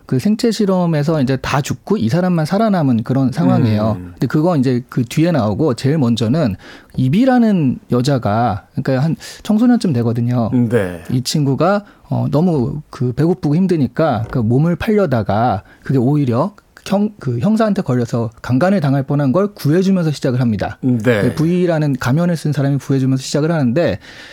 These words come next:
Speaker 1: 근데 딱 그날 국회, 웨스트민스터죠. 국회를 터뜨려요.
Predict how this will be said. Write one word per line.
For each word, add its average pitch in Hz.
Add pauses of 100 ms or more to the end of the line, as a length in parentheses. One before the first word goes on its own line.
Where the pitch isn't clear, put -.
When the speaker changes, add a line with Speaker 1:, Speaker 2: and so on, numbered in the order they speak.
(220)
Speaker 1:
근데 190 (120)
딱 -
그날 160 (400)
국회, - (260)
웨스트민스터죠. 123 (120)
국회를 180
터뜨려요. -